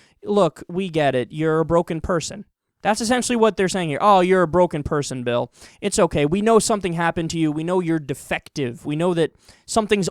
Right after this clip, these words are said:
off in your head and, you know, you just haven't graduated. That's how they view it. Oh, oh, you're s-, an atheist? Oh, you're an agnostic? Oh, you don't believe? Oh, poor you. Well, maybe someday you'll see the light and you'll graduate to our plateau, which is higher than yours.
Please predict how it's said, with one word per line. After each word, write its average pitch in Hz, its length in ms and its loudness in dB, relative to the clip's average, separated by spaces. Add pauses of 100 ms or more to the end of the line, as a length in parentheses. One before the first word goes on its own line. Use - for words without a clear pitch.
off 180 340 6
in 170 120 0
your 147 220 0
head 139 540 -2 (340)
and, 143 520 -2 (520)
you 170 120 -2
know, 143 160 0
you 143 140 -2
just 165 220 2
haven't 190 440 2
graduated. 170 640 2
That's 214 180 -2
how 254 100 0
they 233 120 -4
view 202 220 -2
it. 143 100 0
Oh, 196 280 6 (300)
oh, 220 180 8
you're 202 180 0
s-, 196 200 0
an 208 100 2
atheist? 233 500 -4
Oh, 208 120 2
you're 180 180 0
an 196 80 -2
agnostic? 190 560 -4
Oh, 214 80 2
you 190 140 2
don't 190 160 0
believe? 208 520 -6 (340)
Oh, 220 140 4
poor 214 320 2
you. 151 400 0
Well, 135 140 -2
maybe 226 320 -4
someday 214 380 -2
you'll 175 200 0
see 214 220 -6
the 175 120 0
light 160 300 0
and 160 140 -4
you'll 156 140 0
graduate 151 680 0
to 139 80 -6
our 160 220 0
plateau, 151 500 -2
which 139 200 -2
is 131 140 -6
higher 147 380 -2
than 131 140 -4
yours. 123 760 -2